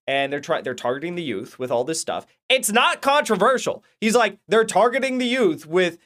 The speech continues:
with, uh, pedophilia, and they're targeting the youth with this crazy sexualization, transi-, transitioning. You know, they're tar-, they're targeting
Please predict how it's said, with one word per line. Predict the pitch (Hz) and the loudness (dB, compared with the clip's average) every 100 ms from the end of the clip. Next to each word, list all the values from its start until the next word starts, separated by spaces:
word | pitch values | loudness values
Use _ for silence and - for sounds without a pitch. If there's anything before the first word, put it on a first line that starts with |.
| _ | _
with, | - 170 165 160 | -2 0 0 2
uh, | 170 156 | 2 2
pedophilia, | - 220 220 220 220 160 117 | 0 0 0 0 0 2 0
and | 127 | 0
they're | 156 | -2
targeting | - 202 226 240 233 | 2 2 2 -2 -2
the | 220 | -2
youth | 247 208 - | 0 0 -2
with | 151 165 - | -4 -4 -4
this | 170 160 - | -4 -2 -4
crazy | - 185 202 190 190 | -2 0 0 -2 -4
sexualization, | 185 202 190 190 175 175 185 185 175 | -2 0 0 0 2 2 0 0 -4
transi-, | 160 180 165 - 185 185 - - | -2 -2 -2 0 0 0 -6 -6
transitioning. | 190 165 185 185 185 170 131 - - - | -4 -2 0 -2 -2 -4 -6 -18 -20 -4
You | 175 | 2
know, | 165 151 _ - | 2 0 _ -2
they're | 196 | -2
tar-, | 190 220 240 233 | 2 2 2 2
they're | 196 190 | 0 0
targeting | 208 240 220 220 214 202 | 2 2 2 0 -2 -8